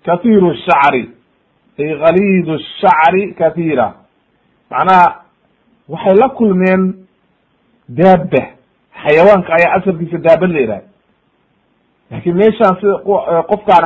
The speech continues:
hadli doono waa qof wey. Macnaha wax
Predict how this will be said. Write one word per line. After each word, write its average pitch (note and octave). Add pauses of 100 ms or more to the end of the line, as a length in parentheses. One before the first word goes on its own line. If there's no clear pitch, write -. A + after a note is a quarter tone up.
hadli G#3
doono G#3 (300)
waa F#3
qof A3+
wey. D#3 (1040)
Macnaha G3+
wax B3